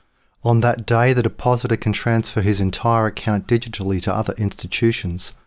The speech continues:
Under these circumstances, a bank can go out of business in a matter of days.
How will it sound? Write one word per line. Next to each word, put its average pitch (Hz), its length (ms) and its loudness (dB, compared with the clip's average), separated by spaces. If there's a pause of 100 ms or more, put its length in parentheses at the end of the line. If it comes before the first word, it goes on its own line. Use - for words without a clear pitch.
(480)
Under 123 180 4
these 143 240 4
circumstances, 101 720 0
a 98 80 0
bank 110 280 0
can 98 140 -2
go 104 200 2
out 113 120 2
of 92 140 -8
business 104 340 0
in 98 60 2
a 87 60 4
matter 98 320 2
of 78 160 -8
days. 101 500 0